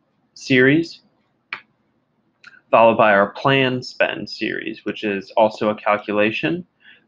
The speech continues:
But this one is based on the length of the project. This is how much we should have spent for this period, assuming, again, a linear rate of budget spend. This is sort of like the money equivalent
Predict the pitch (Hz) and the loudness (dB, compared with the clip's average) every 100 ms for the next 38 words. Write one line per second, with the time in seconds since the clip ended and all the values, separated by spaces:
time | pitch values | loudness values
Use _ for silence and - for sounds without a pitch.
0 | _ 110 104 - 185 208 - 113 98 98 | _ 2 2 2 4 4 2 0 2 0
1 | 123 143 _ _ _ 135 117 113 107 104 | -2 -8 _ _ _ 0 2 4 2 -2
2 | 107 - 135 131 143 143 - 127 113 104 | -10 -18 -2 0 0 -2 -6 -4 -2 -2
3 | 98 123 165 185 - 170 151 - 131 117 | -2 0 0 -2 -6 -4 -4 0 2 0
4 | - 92 - _ 123 127 147 139 131 127 | -2 -4 -4 _ -4 -2 -4 -4 -2 -2
5 | 123 117 - 120 110 113 110 _ _ - | -2 -6 -6 -4 -4 -4 -8 _ _ -14
6 | - - 156 135 127 - 123 120 104 _ | -4 2 4 4 0 -2 -2 -2 -2 _
7 | - 120 110 110 104 110 104 - 147 139 | -4 0 0 0 0 -2 -4 -4 0 2
8 | 107 101 98 - - 123 107 104 101 104 | 2 0 -4 -10 -12 -8 -6 -4 -4 0
9 | 165 147 127 127 107 104 110 110 104 95 | 2 2 0 -2 -2 0 0 0 -2 0
10 | 101 101 - 98 _ 98 101 80 - - | 0 0 -2 -10 _ -2 -2 -8 -12 -12
11 | 64 69 104 _ _ _ - 123 147 143 | -10 -10 -14 _ _ _ -4 -2 -2 -2
12 | 131 120 113 113 104 - 104 107 160 202 | 0 0 2 0 0 -2 -2 0 4 4
13 | 135 - 110 101 101 110 139 - | 4 0 -2 -2 -4 -4 -6 -12